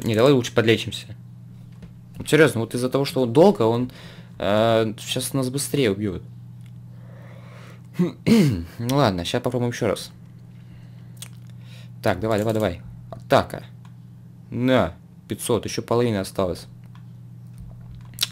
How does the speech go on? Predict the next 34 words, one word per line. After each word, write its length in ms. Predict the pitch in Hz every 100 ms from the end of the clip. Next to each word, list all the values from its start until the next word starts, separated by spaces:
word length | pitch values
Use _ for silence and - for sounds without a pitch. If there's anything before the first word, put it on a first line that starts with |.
| - - - - - - -
У 20 |
нас, 120 | 113
в 40 | -
принципе, 360 | 127 120 104 - - -
практически 540 | 117 113 - - - -
с 100 | -
ним 120 | 110
пором, 340 | 135 139 104
только 480 | 95 104 110 107 104
он 140 | 107
меня 180 | 107 107 -
чаще 400 | - 110 98 - -
будет 240 | 107 - - - -
сносить. 480 | - 98 - - - - - - - - - - - - - -
Да? 280 | 104 165 - - - - - -
Ну 120 | 165
ладно, 220 | 196 131 104
мы 100 | 139
будем 200 | 143 123
все 100 | 131
равно 160 | 123
использовать 360 | 101 - 98 -
атаку, 220 | - - - - - - - - - - - -
чтобы 220 | - 92
быстрее 340 | 107 - 117
его 140 | 110 95
добить. 400 | 104 95 85 - - - - - - - - - - - -
Ой-ой-ой, 440 | - 127 135 131 120
вот 120 | 117
здесь 140 | 135
надо 160 | 143 131
подлечиться, 560 | 135 131 139 - 107 101
наверное, 340 | 98 95 95
да? 220 | 98 120